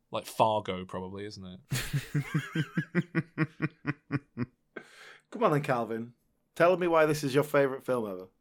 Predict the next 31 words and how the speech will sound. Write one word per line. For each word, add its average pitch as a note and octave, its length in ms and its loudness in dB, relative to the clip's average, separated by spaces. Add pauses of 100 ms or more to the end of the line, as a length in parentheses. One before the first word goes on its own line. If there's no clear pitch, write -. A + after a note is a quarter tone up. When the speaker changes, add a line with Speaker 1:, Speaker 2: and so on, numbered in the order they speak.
(420)
Speaker 2:
Well, E3+ 560 10
<laughs> - 960 4
I - 80 6
won't F#4+ 160 8
go C4 160 12
that A#3 300 6
far, C#3 160 12
but D3 100 8
it's F3 140 4
certainly A3+ 280 8
my G#3+ 140 6
favourite F#3 420 2
film D#3 280 4
of D3 160 -2
these C#3+ 200 4
Oscar B2+ 440 2
candidates. A2 960 2 (100)
Um, A#2+ 460 8
I, D3 220 10
I D3+ 140 12
did F3+ 220 2
see D3+ 220 6
it C3+ 80 8
when B2+ 80 2
it - 80 2
Speaker 1:
It's D3+ 100 2
Speaker 2:
first C3+ 140 8
Speaker 1:
my - 60 4
Speaker 2:
came A#2+ 120 6
out. C3 120 8
Speaker 1:
favourite A#2 260 4